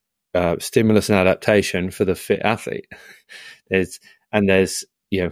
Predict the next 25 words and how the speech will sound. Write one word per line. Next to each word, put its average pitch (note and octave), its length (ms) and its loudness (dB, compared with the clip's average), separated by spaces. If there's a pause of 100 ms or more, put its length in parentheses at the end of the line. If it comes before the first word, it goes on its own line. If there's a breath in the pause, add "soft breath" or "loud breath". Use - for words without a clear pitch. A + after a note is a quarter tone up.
(160)
academic G2+ 420 0
research G#2 460 2
is, F2 280 -6
is G#2+ 220 0 (280)
pulled A2 320 2
on F2+ 260 2 (200)
fully G#2 240 4
functional, G2 680 -2
fully G#2 240 2
fit G2 240 0
people A#2 300 2
mostly. F#2+ 440 2
And - 600 -12
there's G2 100 0
a G2+ 80 4
lot F#2+ 160 4
of E2+ 60 -2
rehab F#2 380 2
work F2 180 0
there, F2+ 140 0
but F2+ 140 -2
it's - 260 -8
either F#2+ 240 0 (360)
done A2 180 6
on F#2 240 2